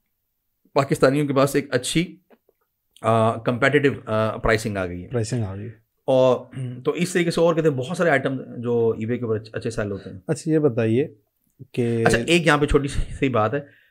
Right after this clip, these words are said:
Speaker 1: कि बाज़ औक़ात मैं, अ, हैरान रह जाता हूँ कि सियालकोट के अंदर आपको इतनी बड़ी मैन्युफैक्चरिंग बेस मिलेगी ना।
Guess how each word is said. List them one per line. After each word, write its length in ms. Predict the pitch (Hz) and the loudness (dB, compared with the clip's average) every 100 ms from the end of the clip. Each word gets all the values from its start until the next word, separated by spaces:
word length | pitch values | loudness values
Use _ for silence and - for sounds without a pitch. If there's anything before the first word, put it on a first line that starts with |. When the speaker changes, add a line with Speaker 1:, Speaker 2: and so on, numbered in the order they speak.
| _ - | _ -2
Speaker 1:
कि 280 | 131 135 | 2 4
बाज़ 420 | 131 123 113 131 139 | 2 -4 2 2 4
औक़ात 160 | 151 | 2
मैं, 340 | 143 147 139 139 | 2 0 -2 -2
अ, 280 | 113 113 | -2 0
हैरान 320 | 110 113 117 123 | 0 2 2 2
रह 100 | 107 | 0
जाता 220 | 104 117 | -2 -6
हूँ 320 | 151 _ _ _ _ _ _ _ _ _ _ - - | -10 _ _ _ _ _ _ _ _ _ _ -20 -4
कि 400 | 117 113 110 110 | 2 6 6 4
सियालकोट 840 | - - 123 127 147 143 139 147 - | -6 2 6 6 4 2 0 2 0
के 60 | |
अंदर 320 | 131 131 143 - | -2 0 -2 0
आपको 560 | 113 120 120 135 131 - - | 0 0 -2 -6 -6 -10 -14
इतनी 720 | 117 _ - 131 139 131 95 | -14 _ -10 -6 -4 -4 -4
बड़ी 580 | 85 87 107 127 156 131 | -8 -4 2 4 4 4
मैन्युफैक्चरिंग 800 | 110 110 117 110 104 - 113 92 | 4 4 2 0 -2 -4 -4 -2
बेस 240 | 104 104 | -4 -4
मिलेगी 300 | 101 98 90 | -6 -6 -8
ना। 220 | 87 95 | -12 -16